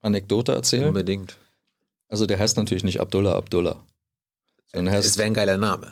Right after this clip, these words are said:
Speaker 1: es, ja, gibt's ja woanders auch, äh, solche Doppelungen. Aber die liegen daran, dass es bestimmte Länder gibt, zu denen Afghanistan gehört, da hat man einen Namen.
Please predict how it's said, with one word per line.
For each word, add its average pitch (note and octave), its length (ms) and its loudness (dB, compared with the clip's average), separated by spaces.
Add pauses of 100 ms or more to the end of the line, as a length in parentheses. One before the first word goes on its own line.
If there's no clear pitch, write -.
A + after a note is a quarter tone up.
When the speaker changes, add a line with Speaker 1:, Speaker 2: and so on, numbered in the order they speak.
(120)
Speaker 1:
es, G#2 200 -2 (180)
ja, F#2 560 0 (480)
gibt's B2 260 -2
ja A2 140 2
woanders G#2 380 2
auch, G2 440 0
äh, F#2 200 2
solche F2+ 440 0
Doppelungen. F2+ 600 -2
Aber G2 200 2
die G#2 140 0
liegen B2 260 4
daran, B2+ 240 4
dass A#2 120 2
es - 60 -6
bestimmte A#2+ 360 0
Länder A2+ 300 2
gibt, B2 180 -2
zu - 100 -2
denen A#2 120 0
Afghanistan A2 560 0
gehört, A#2 220 2
da A2 40 0
hat A2 100 -2
man G#2+ 140 0
einen G#2 220 2
Namen. F#2+ 480 0